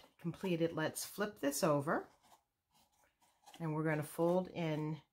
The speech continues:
these smaller tab pieces, and you want to grab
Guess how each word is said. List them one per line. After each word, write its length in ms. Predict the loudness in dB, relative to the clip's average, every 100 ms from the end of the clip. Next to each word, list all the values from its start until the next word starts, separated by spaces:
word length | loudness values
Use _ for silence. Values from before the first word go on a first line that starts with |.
| _ _ _ -4
these 240 | -2 0
smaller 400 | 0 2 4 2
tab 400 | -2 -2 -2 -2
pieces, 680 | -6 -8 -8 -6 -6 -6 -10 _ _ -20 _ _ _ _ -10
and 220 | -2 2
you 100 | 2
want 320 | 4 4 2 -2
to 140 | -8
grab 600 | -2 2 4 6 4